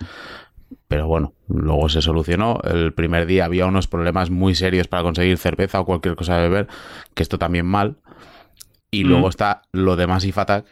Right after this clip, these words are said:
Speaker 1: que esto, mm, me parece como muy divertido, aunque también te digo que,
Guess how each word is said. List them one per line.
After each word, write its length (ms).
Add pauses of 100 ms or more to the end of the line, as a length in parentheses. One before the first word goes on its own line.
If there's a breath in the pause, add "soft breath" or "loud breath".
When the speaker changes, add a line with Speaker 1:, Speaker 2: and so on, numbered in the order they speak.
(100)
Speaker 1:
que 100
esto, 320
mm, 720
me 140
parece 260
como 180
muy 200
divertido, 480
aunque 260
también 400
te 80
digo 240
que, 240